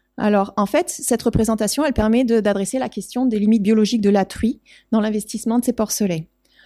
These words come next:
Vous voyez que la, la distribution des données, euh, bon, est assez, euh, hétérogène et, euh, semblable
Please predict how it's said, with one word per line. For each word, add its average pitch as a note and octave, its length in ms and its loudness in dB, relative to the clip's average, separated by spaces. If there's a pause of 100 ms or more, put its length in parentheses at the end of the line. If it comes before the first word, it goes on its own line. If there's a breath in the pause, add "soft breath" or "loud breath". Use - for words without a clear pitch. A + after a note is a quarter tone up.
(160 soft breath)
Vous G3+ 80 0
voyez A3 240 4
que A3 480 0
la, G3 320 0
la F#3 160 2
distribution G#3 580 -4
des G#3+ 140 0
données, G#3 420 0
euh, F3 220 -2
bon, F3+ 220 -8
est F#3 200 -6
assez, A#3+ 400 -4
euh, F#3+ 220 -2 (220)
hétérogène G#3+ 640 0 (100)
et, A3+ 280 4
euh, F3 300 2
semblable A#3 580 2